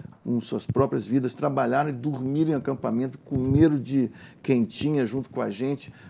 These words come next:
ajudaram a distribuir pela cidade os, os mantimentos. Foi muito bonito, que me emocionou, sabe? Aquele momento eu chorei muito, que eu vi assim que realmente somos uma família.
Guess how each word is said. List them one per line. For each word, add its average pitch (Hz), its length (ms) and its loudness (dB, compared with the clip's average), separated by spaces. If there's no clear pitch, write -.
ajudaram 135 600 0
a - 20 0
distribuir 131 480 -2
pela 120 180 0
cidade 117 520 -2
os, 120 240 -4
os 110 220 -4
mantimentos. 120 680 0
Foi - 200 -6
muito 143 380 0
bonito, 123 540 0
que 151 200 -6
me 156 140 0
emocionou, 127 840 0
sabe? 123 220 -4
Aquele 127 180 -2
momento 127 260 0
eu 127 60 -4
chorei 131 320 2
muito, 120 440 2
que - 60 -8
eu 117 60 0
vi 123 180 2
assim 135 240 -2
que 120 100 -10
realmente 131 440 0
somos 135 320 -4
uma 135 160 -4
família. 113 520 0